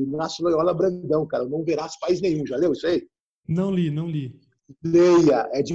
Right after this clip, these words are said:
Speaker 1: oitenta e dois o livro. É de oitenta e dois.
Speaker 2: Olha aí.
Speaker 1: É assustador. É o que tá acontecendo hoje, assim, é lógico que um pouco lúdico, assim, mas é igual, cara. Saca?
Speaker 2: Uhum.
Speaker 1: Muito louco, velho. Muito louco.
Speaker 2: Animal.
Speaker 1: Não verás país
Speaker 2: Fi-,
Speaker 1: nenhum.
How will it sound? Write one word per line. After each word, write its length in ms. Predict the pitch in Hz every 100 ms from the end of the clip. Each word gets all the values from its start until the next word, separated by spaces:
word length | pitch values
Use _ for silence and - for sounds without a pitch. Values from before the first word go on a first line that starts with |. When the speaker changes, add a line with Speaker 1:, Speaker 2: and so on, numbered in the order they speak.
| 175
Speaker 1:
oitenta 400 | - 226 226 240
e 80 |
dois 300 | 180 175 151
o 40 | 135
livro. 240 | 123 113 _ _ _ _ _ 139
É 20 |
de 100 | 143
oitenta 340 | - 185 180
e 40 | 214
dois. 400 | 139 123 - - _ -
Speaker 2:
Olha 260 | 139 156
aí. 220 | 170 156 160
Speaker 1:
É 40 |
assustador. 680 | 131 156 - 214 165 156 127 - -
É 80 | 131
o 60 |
que 100 | -
tá 80 | -
acontecendo 420 | - 156 180 180
hoje, 180 | 165 147
assim, 160 | 139 139 -
é 360 | 131 131 123 110 _ - 135 -
lógico 380 | 147 165 156 151
que 120 | 135
um 120 | 123 110
pouco 400 | 127 127 113 - - _ _ -
lúdico, 600 | 139 156 156 - 135 127
assim, 300 | 117 - 151
mas 240 | 160 165 175
é 160 | 185
igual, 320 | 269 185 175
cara. 180 | 175 - - _ _ _ -
Saca? 200 | 160 147
Speaker 2:
Uhum. 60 | 123
Speaker 1:
Muito 220 | 143 135
louco, 320 | 202 143 -
velho. 160 | - - _ _ _ _
Muito 180 | -
louco. 120 | 147 143
Speaker 2:
Animal. 260 | 160 190 156
Speaker 1:
Não 60 |
verás 160 | 151 151
país 220 | 160 160
Speaker 2:
Fi-, 80 | 170
Speaker 1:
nenhum. 240 | 131 123